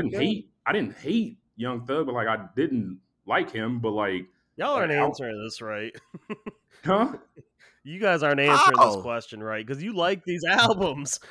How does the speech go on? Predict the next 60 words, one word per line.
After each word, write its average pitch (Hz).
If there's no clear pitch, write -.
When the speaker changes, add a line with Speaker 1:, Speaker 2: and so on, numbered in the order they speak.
Speaker 1:
Drew, 190
Speaker 2:
You -
Speaker 1:
I 147
Speaker 2:
guys 139
Speaker 1:
don't 240
Speaker 2:
like 233
Speaker 1:
think 180
you 202
Speaker 2:
these 196
Speaker 1:
underst-, 254
Speaker 2:
albums. 170
Speaker 1:
I 143
don't 220
think 220
you 165
understood 170
the 135
question 160
properly. 117
I'm 117
gonna 147
Speaker 2:
I 175
did. 240
<laughs> 208
Speaker 3:
No, 175
Speaker 1:
Who 226
wa-, 110
Speaker 3:
it's 147
Speaker 1:
no, 139
Speaker 3:
an -
Speaker 1:
wait, -
Speaker 3:
artist 180
that 156
Speaker 1:
I'm 151
Speaker 3:
you 143
Speaker 1:
gonna 151
Speaker 3:
hate. 117
It 139
doesn't 160
Speaker 1:
we 135
gonna 147
Speaker 3:
matter 156
if 120
we 135
like 131
the 113
album 127
or 107
not. 104
Speaker 2:
Yeah. 180
Speaker 3:
You 135
hate 139
the 98
artist. 98
Speaker 1:
Yeah, 175
you 160
just 156
hate 190
the -
artist. 127